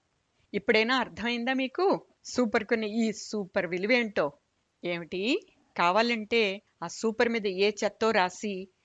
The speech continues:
మీ పాఠకులకు సుత్తి కొట్టుకో, కానీ ఈ సూపర్ సోదితో మిమ్మల్ని చంపొద్దు అంటున్నారా? మీ ఐడియా సూపర్ అండోయ్.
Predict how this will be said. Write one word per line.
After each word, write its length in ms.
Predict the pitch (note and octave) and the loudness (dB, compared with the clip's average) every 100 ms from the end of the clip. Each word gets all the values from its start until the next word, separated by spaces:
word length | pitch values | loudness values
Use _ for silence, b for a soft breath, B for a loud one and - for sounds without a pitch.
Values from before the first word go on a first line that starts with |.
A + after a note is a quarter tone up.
| - | -8
మీ 120 | G3 | -6
పాఠకులకు 680 | G3 E3+ F3 A#3 G#3+ A#3+ - | 2 4 4 2 -2 -4 -4
సుత్తి 300 | - - A3+ | -10 -6 -2
కొట్టుకో, 380 | A3 G#3+ G3+ G3+ | 0 0 0 0
కానీ 540 | F#3+ D#3+ F3+ G3 F#3 _ _ - | 0 -4 -2 -4 -6 _ _ -10
ఈ 80 | G3 | -8
సూపర్ 380 | - A#3 G#3+ A#3 | -4 -2 0 0
సోదితో 440 | A#3 A3 G3+ A3+ | 2 0 0 -2
మిమ్మల్ని 340 | G#3+ F#3+ F#3 F3 | 0 -2 -4 -4
చంపొద్దు 520 | F#3 F3 G#3 F3 A3 | -6 -2 0 2 2
అంటున్నారా? 840 | F#3+ F3+ A3 A3+ F3+ D3 F#3 F3 - _ _ _ | 2 0 -2 2 2 2 0 0 -6 _ _ _
మీ 100 | G3 F#3 | 0 2
ఐడియా 340 | E3+ F3+ G#3 | 2 2 -2
సూపర్ 580 | - - G3 E3+ E3 D#3 | -2 -4 -4 -4 -6 -8
అండోయ్. 380 | E3 G#3+ F3+ | -2 2 2